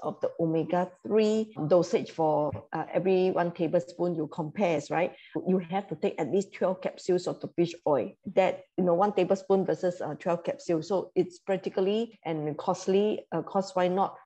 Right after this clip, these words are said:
practical to actually take so much of the fish oil, uh, even if you compare the,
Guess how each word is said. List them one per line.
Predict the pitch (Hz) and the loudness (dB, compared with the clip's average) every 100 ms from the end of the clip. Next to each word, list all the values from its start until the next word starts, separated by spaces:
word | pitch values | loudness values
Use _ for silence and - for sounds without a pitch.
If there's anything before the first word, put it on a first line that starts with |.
| - | 0
practical | 170 190 196 190 | 0 2 2 2
to | 175 - | 0 -4
actually | 160 - 185 | -6 -4 -4
take | 185 202 | -4 -8
so | - 185 | -4 -4
much | 180 180 | -4 -8
of | - | -8
the | 160 | -6
fish | - 185 - 156 | 0 0 0 4
oil, | 170 214 - - - | 4 2 -4 -20 -6
uh, | 147 - | -4 2
even | 196 220 220 | 4 4 2
if | 160 | 0
you | 165 151 | 0 -2
compare | - 151 - - 185 | -4 -6 -6 -2 -2
the, | 170 156 | 0 -2